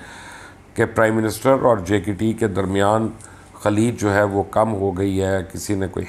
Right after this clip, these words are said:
हेल्प कर ली है और, अ, sense has prevailed over there, तो वो बात गलत है। आज, अ, आठ तारीख हो गई है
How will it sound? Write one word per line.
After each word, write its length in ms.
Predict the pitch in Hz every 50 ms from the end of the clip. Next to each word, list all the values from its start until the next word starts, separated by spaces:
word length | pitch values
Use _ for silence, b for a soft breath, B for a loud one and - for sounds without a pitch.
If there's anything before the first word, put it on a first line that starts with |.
| -
हेल्प 260 | - 101 117 113 110 -
कर 120 | - 104 92
ली 240 | 90 90 95 92
है 240 | 95 95 92 90 87 92 B B B B B B B B B B B B -
और, 440 | - 98 98 98 98 95 85 - -
अ, 60 | - -
sense 380 | 92 87 - - 117 123 - -
has 160 | - 110 95
prevailed 480 | - - 107 101 92 101 104 110 113
over 240 | 104 101 95 90 92
there, 300 | 85 82 92 92 90 90 87 - - B B B B B B B B B B - -
तो 80 | 104 104
वो 140 | 98 107
बात 400 | 98 87 98 95 95 92 - - - -
गलत 380 | 85 80 87 95 92 90 87 -
है। 160 | - - 82 87 - B B B B B B B B B B
आज, 440 | - 107 117 120 123 113 104 - 113
अ, 720 | 123 120 120 120 123 - - - - - - 104 104 104 98 90 - - - -
आठ 200 | 107 113 117 117
तारीख 400 | - 120 113 110 120 110 - -
हो 120 | 104 104
गई 240 | 95 120 127 117 104
है 240 | 98 92 90 90